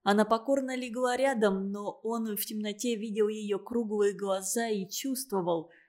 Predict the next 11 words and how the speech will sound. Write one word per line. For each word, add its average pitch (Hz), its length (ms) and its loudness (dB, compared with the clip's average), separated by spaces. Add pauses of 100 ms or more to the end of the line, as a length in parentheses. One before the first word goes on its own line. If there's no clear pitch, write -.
что - 240 2
ей 196 460 0 (180)
и 180 120 -2
в 170 80 0
самом 208 480 2
деле 196 460 4
с - 180 -2
ним 180 220 -2
страшно. - 800 -4 (1600)
Капитан 247 440 4
вздрогнул. 180 640 -4